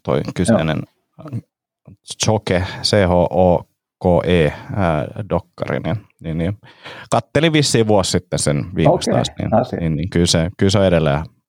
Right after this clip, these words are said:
Speaker 1: mielenkiintoinen.
Speaker 2: Hyvä, hyvä.
Speaker 1: Mut, mut, et, et nekin tapahtumat käydään tosi tarkkaan läpi siinä kirjassa, et,
Speaker 2: Just
Speaker 1: et se
Speaker 2: näin.
Speaker 1: on tosi,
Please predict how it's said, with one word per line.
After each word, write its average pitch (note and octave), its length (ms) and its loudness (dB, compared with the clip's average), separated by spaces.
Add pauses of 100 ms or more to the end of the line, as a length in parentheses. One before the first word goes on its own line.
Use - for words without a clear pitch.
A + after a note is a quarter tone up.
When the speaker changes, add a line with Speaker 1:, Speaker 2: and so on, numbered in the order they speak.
Speaker 1:
mielenkiintoinen. F2+ 600 -8 (160)
Speaker 2:
Hyvä, G#2+ 240 2 (200)
hyvä. A2 140 2
Speaker 1:
Mut, A2+ 160 4
mut, A2 180 2 (140)
et, G#2+ 140 -2
et G2+ 120 2
nekin A2+ 360 2
tapahtumat F2+ 580 0
käydään F2+ 280 2
tosi F2+ 220 0
tarkkaan D#2+ 380 0
läpi E2 240 0
siinä E2+ 220 -2
kirjassa, E2 460 0
et, A2+ 60 2
Speaker 2:
Just A2+ 120 2
Speaker 1:
et G2+ 140 2
se G2 100 0
Speaker 2:
näin. E2+ 40 4
Speaker 1:
on E2+ 60 0
tosi, F2+ 240 0